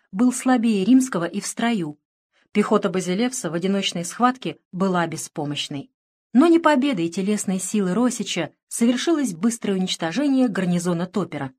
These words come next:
а превосходством воинского умения взять врага, как чайка-буревестник берет рыбу из разбушевавшегося моря. Ни один конник, ни один легионер не вернулся в город. Росичи впервые были зрителями публичной казни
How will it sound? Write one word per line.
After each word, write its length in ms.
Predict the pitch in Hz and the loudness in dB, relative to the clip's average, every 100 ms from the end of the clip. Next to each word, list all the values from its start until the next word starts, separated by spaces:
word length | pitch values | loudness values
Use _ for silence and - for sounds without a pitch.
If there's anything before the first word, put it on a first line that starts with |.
| _ | _
а 140 | 196 | 0
превосходством 920 | 202 226 226 226 311 254 - 262 247 - | 2 2 0 -2 -6 -6 2 2 2 -2
воинского 600 | 180 214 254 226 - 208 214 | -2 4 4 4 0 0 2
умения 480 | 214 254 247 214 | 4 6 4 2
взять 320 | 156 139 208 180 | -2 -2 -2 -2
врага, 460 | 185 202 185 139 - _ - | -2 -2 -2 -4 -8 _ 0
как 200 | 359 - | 0 0
чайка-буревестник 1120 | - 285 - 165 170 208 254 294 - 135 - _ 170 | -2 -2 -2 -6 -2 0 0 -2 -6 -10 -12 _ 0
берет 360 | 202 202 190 | 4 4 2
рыбу 400 | 233 330 269 262 _ 226 | 4 4 2 -4 _ -2
из 160 | 220 | 0
разбушевавшегося 1000 | 202 175 180 - 151 147 - 151 147 160 | 0 -2 -4 -4 -4 -4 -4 -8 -8 -8
моря. 320 | 147 143 139 - _ _ _ _ _ - | -6 -6 -8 -12 _ _ _ _ _ 0
Ни 140 | 208 | 4
один 320 | 208 208 208 | 4 4 2
конник, 480 | - 233 190 151 - _ 202 | 2 0 0 -4 -14 _ 6
ни 160 | 254 | 8
один 400 | 262 254 240 196 | 8 4 2 2
легионер 680 | 190 185 185 175 196 254 - _ _ _ | 0 0 0 0 4 4 2 _ _ _
не 180 | 196 208 | 2 4
вернулся 520 | 190 175 175 170 - | 4 2 0 -2 -4
в 100 | 170 | -4
город. 380 | 160 160 151 - _ _ _ _ - | -2 -4 -4 -10 _ _ _ _ 0
Росичи 600 | 233 254 233 - 170 - _ | 4 4 2 -4 -6 -8 _
впервые 480 | - 233 240 294 269 | -2 2 2 2 2
были 280 | 220 233 220 | 2 2 2
зрителями 520 | 214 262 254 226 226 | 0 0 0 2 0
публичной 680 | 226 226 214 233 - 202 196 | 0 0 0 0 -2 -4 -2
казни 600 | 254 254 196 196 170 | 0 0 0 -2 -2